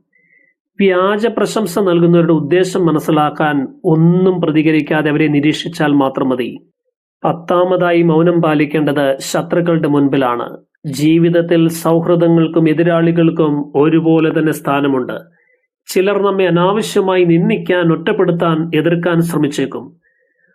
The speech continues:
അത്തരം ശത്രുക്കളുടെ മുന്നിൽ മൗനം പാലിക്കുന്നത് ബുദ്ധിപരമായ സമീപനമാണെന്ന് ചാണക്യൻ പറയുന്നു.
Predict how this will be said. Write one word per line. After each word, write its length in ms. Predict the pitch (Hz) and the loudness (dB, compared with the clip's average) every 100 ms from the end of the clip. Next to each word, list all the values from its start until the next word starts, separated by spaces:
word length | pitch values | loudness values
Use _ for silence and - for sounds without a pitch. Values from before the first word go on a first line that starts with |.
| - | -6
അത്തരം 380 | 175 170 226 226 | -4 -2 0 -2
ശത്രുക്കളുടെ 600 | - 175 170 220 220 208 | -2 -4 -2 -2 0 0
മുന്നിൽ 440 | 190 175 170 165 151 | 0 2 2 2 0
മൗനം 480 | 143 151 190 208 | 2 2 2 0
പാലിക്കുന്നത് 760 | 180 165 156 - 156 151 147 135 156 | 0 0 0 0 0 0 0 -2 0
ബുദ്ധിപരമായ 760 | 151 143 170 190 185 180 180 | -2 0 0 0 0 0 0
സമീപനമാണെന്ന് 1080 | 175 170 151 180 202 220 208 165 151 143 143 | -2 -2 0 2 2 0 0 0 0 0 -2
ചാണക്യൻ 520 | - 147 143 139 139 | -2 -2 -2 -2 -2
പറയുന്നു. 600 | 135 135 127 110 104 - | -2 -2 -2 -6 -12 -16